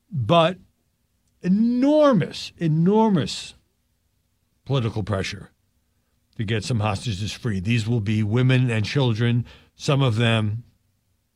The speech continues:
babies, toddlers. In fact, they will be Israelis, but the, uh, Biden White House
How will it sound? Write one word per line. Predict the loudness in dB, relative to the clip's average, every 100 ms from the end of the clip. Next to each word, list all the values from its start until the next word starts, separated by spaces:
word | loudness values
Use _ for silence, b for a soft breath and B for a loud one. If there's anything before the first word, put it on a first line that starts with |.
| _ _ _ _ _ _ _ _ _ _ _ _ _ _ _ _ _ _ _ _ _ _ _ -10
babies, | -4 0 2 0 -4 -8 -20 _ _ _ _ _ _ _ _ _ _ _ _ _
toddlers. | -4 0 2 2 -2 -6 -20 _ _ _ _ _ _ _ _ _ -4
In | -4
fact, | 0 2 4 4 0 -6 -20 _ _ _ _ _ _ _ _ _ _
they | -2
will | 0 2
be | 2
Israelis, | 2 2 2 2 2 -2 0
but | 2 2 0 -6 _ _ _ _ _ _ _ _ _ _ -6
the, | 0 2 2 2 0
uh, | 0
Biden | 2 4 4
White | 4 4 6
House | 4 0 -4 -8